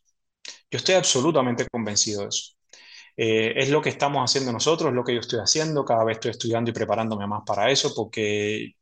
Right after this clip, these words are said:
aunque sea viejo, yo es lo que voy a seguir haciendo y voy a seguir promoviendo. Yo no creo en nada más allá. <laughs> Y eso no quiero decir,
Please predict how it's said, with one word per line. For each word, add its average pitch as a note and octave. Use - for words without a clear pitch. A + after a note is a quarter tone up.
aunque A2
sea D3
viejo, C3+
yo B2
es A#2+
lo A#2+
que A#2
voy A#2
a A2+
seguir A2
haciendo C3+
y -
voy A2+
a A2
seguir A2+
promoviendo. A2
Yo A2
no C3
creo C3
en A2+
nada A2
más G#2+
allá. G#2+
<laughs> -
Y D3+
eso G3+
no F#3+
quiero E3
decir, C3